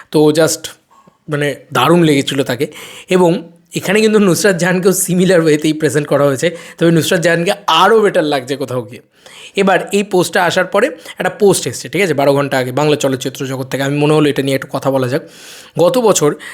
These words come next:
ছিলেন মিমি চক্রবর্তী, এবার নুসরাত জাহান। লাগে উড়াধুরাতে মিমি উত্তাপ ছড়িয়ে, আহ, সবার মন জয় করে নিয়েছিলেন। নুসরাত কি পারবেন মিমির সেই স-, আহ, মিমির মতো সফল হতে?"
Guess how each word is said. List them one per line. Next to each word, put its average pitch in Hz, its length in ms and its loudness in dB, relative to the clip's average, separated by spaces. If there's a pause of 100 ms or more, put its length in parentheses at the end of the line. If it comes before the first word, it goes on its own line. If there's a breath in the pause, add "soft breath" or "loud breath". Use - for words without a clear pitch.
ছিলেন 214 300 0
মিমি 180 200 2
চক্রবর্তী, 127 520 -2 (100)
এবার 170 180 2
নুসরাত 139 340 -2
জাহান। 113 220 -8
লাগে 143 300 0
উড়াধুরাতে 170 640 2 (340 loud breath)
মিমি 175 220 0 (100)
উত্তাপ 190 460 -4
ছড়িয়ে, 175 560 0
আহ, 139 260 4
সবার 160 340 0
মন 160 320 0
জয় 147 240 2
করে 147 200 -2
নিয়েছিলেন। 131 420 -6 (380 loud breath)
নুসরাত 180 360 0
কি 196 80 0
পারবেন 151 420 0
মিমির 151 340 -4 (180 loud breath)
সেই 165 240 0
স-, - 140 -2
আহ, 143 460 0
মিমির 175 280 2
মতো 170 200 2
সফল 165 360 0
হতে?" 156 180 -2